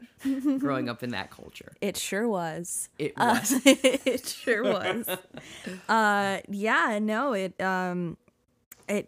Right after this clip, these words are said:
Speaker 1: it just, like, I, it was one of those things I didn't realize until I was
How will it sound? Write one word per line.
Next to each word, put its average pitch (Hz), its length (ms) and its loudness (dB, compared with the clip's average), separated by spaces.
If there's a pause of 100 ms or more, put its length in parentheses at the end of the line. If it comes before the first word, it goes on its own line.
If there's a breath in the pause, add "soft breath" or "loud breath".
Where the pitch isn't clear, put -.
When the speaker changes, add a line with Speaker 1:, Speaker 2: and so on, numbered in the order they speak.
Speaker 1:
it 202 140 -2
just, 208 240 -4
like, 190 340 0 (1300 soft breath)
I, 202 180 -2 (240)
it 240 140 4
was 233 180 2
one 254 140 4
of 269 100 6
those 240 180 4
things 214 320 2
I - 80 0
didn't 196 180 2
realize 185 400 2
until 185 240 0
I 170 100 0
was 175 180 -2